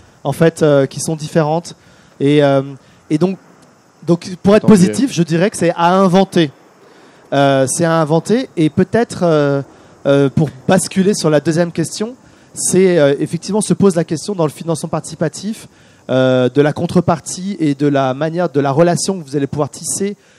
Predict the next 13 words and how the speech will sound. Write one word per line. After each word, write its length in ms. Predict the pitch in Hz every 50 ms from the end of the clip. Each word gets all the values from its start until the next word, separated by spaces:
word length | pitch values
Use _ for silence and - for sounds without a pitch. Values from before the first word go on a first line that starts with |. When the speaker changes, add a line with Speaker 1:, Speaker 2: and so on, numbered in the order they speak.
| _ _ _ - -
Speaker 1:
euh, 340 | 127 131 131 127 127 123 123 -
avec, 440 | 143 143 131 127 156 175 175 - 165
euh, 520 | 147 131 127 127 123 123 123 123 123 123 117
avec 300 | - 135 131 143 139 -
les 100 | 151 135
gens 120 | 131 170 180
qui 140 | - - 151
vont 300 | 127 143 147 143 139 135 139
être, 260 | 139 135 - - 143
euh, 480 | 127 123 120 120 117 117 117 117 117 117
qui 140 | - - 123
vont 100 | 135 139
donner. 320 | 143 151 147 165 208 233